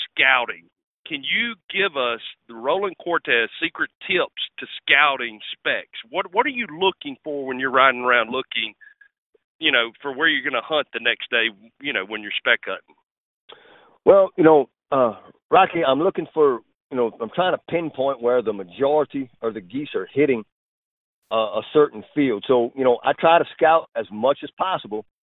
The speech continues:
Speaker 2: you know, at different, in the morning, in the afternoon, to try to figure out where all my specs are going,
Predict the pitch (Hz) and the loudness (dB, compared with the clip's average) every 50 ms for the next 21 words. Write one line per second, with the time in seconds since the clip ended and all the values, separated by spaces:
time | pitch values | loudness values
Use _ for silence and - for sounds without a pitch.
0 | _ _ _ _ _ _ _ _ _ _ _ _ _ _ _ _ _ - 123 123 | _ _ _ _ _ _ _ _ _ _ _ _ _ _ _ _ _ -6 -2 -2
1 | 127 127 123 117 90 90 143 147 - 156 143 135 - - 131 135 156 151 131 127 | 0 0 -2 -4 -2 0 0 0 2 0 -2 -2 -2 -2 0 2 2 4 4 6
2 | 139 151 160 160 156 151 139 127 127 127 131 139 131 - 139 123 127 139 147 156 | 6 6 6 4 4 0 -2 -2 0 0 0 0 -2 -2 -4 -4 -2 -2 -2 -2
3 | 151 143 - - - 143 135 135 120 - - - 143 135 143 139 131 127 120 117 | -4 -8 -10 -6 0 2 2 2 0 -2 -4 -4 0 2 4 4 4 2 2 4
4 | 127 139 147 139 135 139 139 135 117 - _ _ _ - 120 127 123 - - - | 4 6 6 6 6 6 4 2 0 -2 _ _ _ -4 -4 -4 -4 -2 2 2
5 | 147 147 - - 123 113 107 123 131 139 135 135 143 | 2 2 2 -2 -6 0 2 2 2 2 0 -2 -6